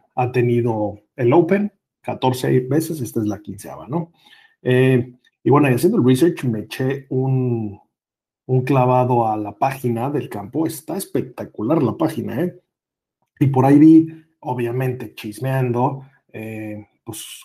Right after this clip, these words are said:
cuándo se jugaba y cómo se podía jugar y cuánto costaba el green fee, etcétera. Y me parecieron bastante decentes los precios, ¿no? Por ahí entre ciento y tantas pounds, que para jugar un campo de estos no era tanto, pero ahí había un disclaimer que decía que desde noviembre hasta junio se podía jugar,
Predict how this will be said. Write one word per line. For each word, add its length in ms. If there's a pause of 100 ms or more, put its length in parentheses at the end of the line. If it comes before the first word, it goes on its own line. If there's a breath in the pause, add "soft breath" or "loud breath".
cuándo 320
se 140
jugaba 380
y 40
cómo 200
se 120
podía 220
jugar 380
y 80
cuánto 280
costaba 280
el 80
green 260
fee, 240
etcétera. 560 (420 soft breath)
Y 140
me 120
parecieron 320
bastante 720 (360)
decentes 440
los 140
precios, 320
¿no? 140
Por 120
ahí 180
entre 280
ciento 520
y 140
tantas 400
pounds, 380
que 100
para 180
jugar 220
un 100
campo 360
de 80
estos 200
no 80
era 120
tanto, 540
pero 140
ahí 80
había 140
un 80
disclaimer 560
que 120
decía 480 (420 loud breath)
que 140
desde 360
noviembre 560
hasta 220
junio 720
se 120
podía 260
jugar, 460